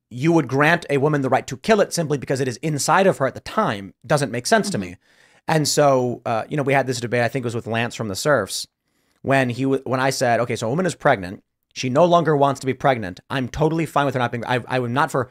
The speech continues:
Speaker 1: forced birth or whatever." He kept saying that forced birth. I'm like, "No, no, no, no, I, I agree with you. No forced birth. How do we get the baby out?" And he was like, "Abortion." I was like, "Well, do, why kill it?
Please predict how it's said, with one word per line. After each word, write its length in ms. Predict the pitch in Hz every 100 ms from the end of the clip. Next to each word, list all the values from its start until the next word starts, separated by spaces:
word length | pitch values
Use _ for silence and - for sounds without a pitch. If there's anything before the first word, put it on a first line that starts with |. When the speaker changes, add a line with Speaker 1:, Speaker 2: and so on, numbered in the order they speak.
| _
Speaker 1:
forced 540 | - - 170 185 - 113
birth 280 | 151 139
or 40 | 139
whatever." 200 | 135 127
He 40 |
kept 120 | 127 147
saying 280 | - 139 127
that 120 | 104
forced 440 | - 147 135 -
birth. 200 | 107 123
I'm 80 | 131
like, 120 | 151
"No, 80 | 233
no, 60 | 233
no, 160 | 269
no, 140 | - 180
I, 120 | 165
I 140 | -
agree 140 | 208 170
with 80 | 135
you. 80 | - -
No 120 | 233
forced 200 | 214 185
birth. 160 | 127 - - -
How 100 | 208
do 60 | 226
we 40 |
get 60 | 196
the 60 |
baby 220 | 147 170 98
out?" 140 | - - _ _ _ - 190
And 100 | 139
he 80 |
was 100 | 143 135
like, 140 | 127 _ _ -
"Abortion." 360 | 135 220 - 113
I 40 |
was 60 | 131
like, 180 | 127 _ _ _ - -
"Well, 260 | 151 147 - - - - 147
do, 120 | 135
why 180 | 135 139
kill 220 | 202 147
it? 120 | -